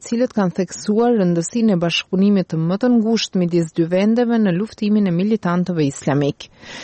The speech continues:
Zëdhënësi i qeverisë irakiane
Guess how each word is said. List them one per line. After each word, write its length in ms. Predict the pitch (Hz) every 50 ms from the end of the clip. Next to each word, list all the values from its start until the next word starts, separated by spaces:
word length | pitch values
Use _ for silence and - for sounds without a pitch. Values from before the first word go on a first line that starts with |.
| - - - -
Zëdhënësi 720 | 220 202 233 240 226 220 233 226 220 214 - - 220 202
i 60 | 185 -
qeverisë 480 | 214 190 185 185 202 180 - - 202 190
irakiane 720 | 185 185 180 - - - 202 196 190 190 185 185 180